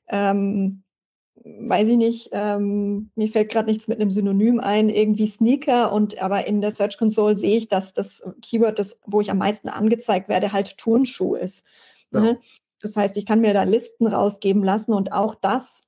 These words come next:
Speaker 1: wieder gut an einen, sagen wir mal, Junior geben, äh, Praktikant vielleicht dann weniger, und zu sagen, „Geh da mal bitte mit Hirnschmalz durch und guck dir an, wieso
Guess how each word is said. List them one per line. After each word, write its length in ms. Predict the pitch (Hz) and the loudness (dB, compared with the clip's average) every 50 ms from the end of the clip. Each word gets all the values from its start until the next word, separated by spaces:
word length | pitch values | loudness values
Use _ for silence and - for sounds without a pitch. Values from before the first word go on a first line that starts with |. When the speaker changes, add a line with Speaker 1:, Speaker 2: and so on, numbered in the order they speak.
| _ _ | _ _
Speaker 1:
wieder 400 | 220 214 208 214 196 196 196 202 196 | -2 -2 0 0 0 -2 -4 -6 -6
gut 280 | - 226 240 240 214 - | -2 -2 -2 -2 -2 -4
an 180 | - 202 202 202 | -4 -4 -2 -2
einen, 360 | 202 202 214 202 196 - _ _ _ _ _ | 0 0 0 -2 -2 -8 _ _ _ _ _
sagen 220 | _ - 196 208 196 | _ -6 -4 -2 -2
wir 80 | 202 | -2
mal, 180 | 196 196 196 196 | -2 -2 0 0
Junior 360 | 208 233 247 247 233 208 196 | 2 4 4 4 4 2 0
geben, 360 | 190 - 202 196 220 220 226 | 0 -2 -2 0 2 2 0
äh, 200 | - - - 196 | 0 -2 -6 -8
Praktikant 520 | 196 - 202 196 - 208 - - 208 226 226 | -6 -8 -8 -8 -8 -10 -8 -4 -4 -4 -2
vielleicht 360 | - 214 202 202 196 196 196 | -2 -2 -2 -2 -4 -6 -6
dann 140 | - 202 185 | -6 -4 -2
weniger, 420 | 196 214 226 233 220 220 214 208 208 - - - - _ _ | 0 2 2 2 2 0 -2 -4 -4 -8 -16 -20 -20 _ _
und 200 | - 214 208 196 | -4 -4 -2 -2
zu 100 | 208 214 | -2 -2
sagen, 320 | 190 202 196 208 220 220 | -2 0 0 0 0 0
„Geh 120 | 220 214 220 | 2 2 2
da 120 | 233 226 | 2 2
mal 180 | 214 202 196 202 | 2 0 0 0
bitte 440 | 190 233 220 226 - 240 220 220 226 | 0 -2 -2 0 0 0 2 2 2
mit 240 | 214 214 214 202 - | 2 2 0 0 2
Hirnschmalz 640 | - 233 247 277 285 - - 220 190 190 196 196 | 2 2 2 2 0 -2 -2 -2 -2 -2 -4 -4
durch 320 | - 214 214 233 240 226 - | -2 0 2 2 2 0 -2
und 100 | 208 214 | -4 -6
guck 180 | - 214 214 | -6 -8 -4
dir 160 | - 214 202 - | -4 -4 -4 -2
an, 200 | - 220 220 208 | 0 0 0 0
wieso 380 | 208 190 202 220 233 226 220 | 0 0 2 4 4 4 2